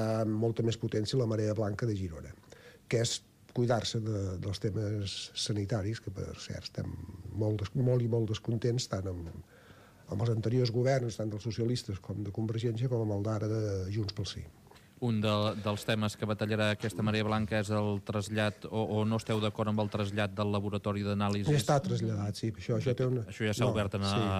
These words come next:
Speaker 2: a sala, eh?
Speaker 1: Sí, sí, sí. Això en quant a, a, i de cal-, i de enrocada, una que no ho sé, però jo, allò de, de fons normalment ben informades, a mi em sembla que la sala tercera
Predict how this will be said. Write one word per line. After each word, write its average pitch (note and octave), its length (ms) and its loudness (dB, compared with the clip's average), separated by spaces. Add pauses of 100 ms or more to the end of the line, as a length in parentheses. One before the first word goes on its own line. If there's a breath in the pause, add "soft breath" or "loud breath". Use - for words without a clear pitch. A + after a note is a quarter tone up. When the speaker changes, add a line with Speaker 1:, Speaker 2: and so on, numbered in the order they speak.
(140)
Speaker 2:
a F#2+ 80 -4
sala, F#2 320 -2
eh? - 160 -12
Speaker 1:
Sí, B2 160 2
sí, G2+ 240 -2
sí. F#2 160 -6 (400 loud breath)
Això D#3+ 160 4
en D#3+ 80 4
quant D#3 240 4
a, C#3 60 4 (420)
a, B2 140 0 (1700 loud breath)
i B2 100 0
de C3 140 2
cal-, D3 240 2
i C#3+ 80 0
de D3 140 4 (800)
enrocada, F#3 540 2 (100)
una D#3+ 180 4
que C#3+ 140 -4 (160)
no C#3+ 160 4
ho C3+ 80 0
sé, E3+ 240 2
però C3+ 240 0
jo, B2+ 240 2 (1500 loud breath)
allò A#2 220 2 (100)
de, A2+ 80 -4 (160)
de A#2+ 100 2
fons B2+ 320 2
normalment B2 440 2
ben A#2+ 120 2
informades, A#2 640 0
a B2+ 60 2
mi B2+ 100 2
em B2+ 60 -2
sembla C#3+ 260 2
que C3+ 80 2
la A#2+ 80 2
sala D3+ 240 2
tercera C#3 400 2